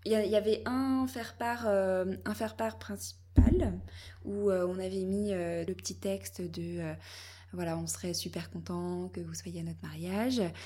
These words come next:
Et on avait rajouté une petite carte, deux petites cartes, un coupon réponse, savoir s'ils étaient présents ou pas,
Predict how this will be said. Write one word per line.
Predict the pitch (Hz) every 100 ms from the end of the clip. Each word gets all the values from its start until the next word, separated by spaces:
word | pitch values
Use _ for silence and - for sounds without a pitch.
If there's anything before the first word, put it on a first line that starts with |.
| - -
Et | 190
on | 190
avait | 190 190
rajouté | 180 180 202
une | 202
petite | 190 190 180
carte, | - 196 220 - 175 175
deux | 226
petites | 247 - -
cartes, | - 175 220 - 185 180 - - - -
un | 220
coupon | 220 202 202
réponse, | 190 180 190 214 262 190 165 - -
savoir | - 165 170
s'ils | 170 165
étaient | 160
présents | 170 - 165 160
ou |
pas, | 160 185 233